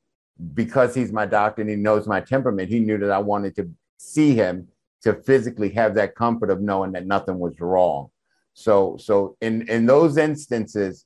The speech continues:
there are some times when you're, you're, as the doctor, you have to know the patient and know that, "Hey, let me get this guy in here to see about this, 'cause this is something that's gonna freak him out."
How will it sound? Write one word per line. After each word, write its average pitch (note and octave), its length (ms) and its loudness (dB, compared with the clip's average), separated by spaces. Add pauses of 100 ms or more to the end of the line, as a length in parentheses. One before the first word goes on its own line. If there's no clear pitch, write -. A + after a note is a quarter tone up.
(280)
there B2 240 6
are D#3 160 6
some C3 240 0
times A#2 500 -2
when G2+ 380 -2 (340)
you're, G#2+ 300 0
you're, A#2 280 0
as A#2 180 0
the A2 100 -2
doctor, A#2 340 0
you G#2+ 140 -4
have B2 220 0
to C3 60 -4
know A#2 160 0
the G#2+ 120 -6
patient G#2 480 -4
and F#2+ 120 -4
know G2+ 260 0
that, F2 180 -4 (280)
"Hey, G#2+ 120 0
let A2 160 2
me A2+ 100 0
get G2+ 220 -2
this F#2+ 180 -8
guy F#2 240 0
in F2+ 220 -6
here F2+ 180 -4
to D#2+ 100 -6
see F#2+ 220 -6
about E2 400 -2
this, C#2 260 -12
'cause E2+ 200 -8
this E2+ 160 -12
is E2+ 100 -14
something F2 240 -4
that's E2 160 -8
gonna E2 240 -6
freak F2+ 220 -6
him F2 100 -6
out." C#2 220 -8